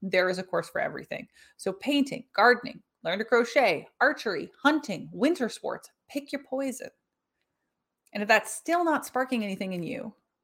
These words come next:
what'd you like to do when you were five? When you were sixteen,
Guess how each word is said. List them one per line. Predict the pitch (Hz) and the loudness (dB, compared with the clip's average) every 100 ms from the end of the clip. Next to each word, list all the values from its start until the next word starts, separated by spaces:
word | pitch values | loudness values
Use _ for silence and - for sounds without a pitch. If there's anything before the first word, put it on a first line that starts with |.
| _ _ _ _ _ _ _ _ | _ _ _ _ _ _ _ _
what'd | 190 202 | -6 0
you | 269 | 2
like | 277 | 2
to | 277 | 0
do | 269 269 | -2 0
when | 262 | 0
you | 262 | 0
were | 233 | 0
five? | - - - 65 - - _ _ _ _ _ _ _ _ _ - | -2 0 0 -4 -10 -20 _ _ _ _ _ _ _ _ _ -8
When | 208 202 | -4 -2
you | 190 294 370 | 4 6 8
were | 349 | 6
sixteen, | - 285 285 - 269 233 175 160 | 2 0 0 -2 2 2 -2 -8